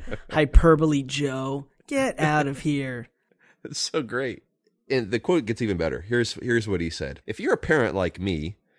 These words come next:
Speaker 1: you know who the Teenage Mutant Ninja Turtles are, and you know the powerful impact that those turtles, along with figures like Bugs Bunny, Winnie the Pooh, the Smurfs, and Alf,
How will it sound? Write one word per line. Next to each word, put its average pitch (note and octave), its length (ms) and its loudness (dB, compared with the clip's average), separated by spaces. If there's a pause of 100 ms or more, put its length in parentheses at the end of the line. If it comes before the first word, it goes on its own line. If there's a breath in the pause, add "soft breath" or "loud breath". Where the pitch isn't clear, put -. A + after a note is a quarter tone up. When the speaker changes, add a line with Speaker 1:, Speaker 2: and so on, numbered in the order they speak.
(260)
Speaker 1:
you D3+ 180 -4
know E3 440 0 (140)
who B2 120 -2
the G2 100 -2
Teenage A2+ 480 -2
Mutant G2 260 -2
Ninja G2 220 -4
Turtles A2 340 -4
are, - 240 -12 (360)
and C3 160 -2
you C#3 80 0
know G#3+ 180 2
the E3 80 -6
powerful G#2+ 480 -2
impact D#2+ 520 -6
that D#2+ 180 -6
those G2 300 -2
turtles, F2 680 -2 (300 soft breath)
along F2+ 340 0
with F2+ 200 -2
figures G#2 360 -2
like D#2 260 -4
Bugs F2 280 -4
Bunny, D#2+ 480 -6 (160)
Winnie E2+ 240 -4
the A2+ 100 -4
Pooh, D#2 480 -6 (160)
the E2 100 -6
Smurfs, D#2+ 440 -6
and A#2+ 100 -4
Alf, D#2 480 -6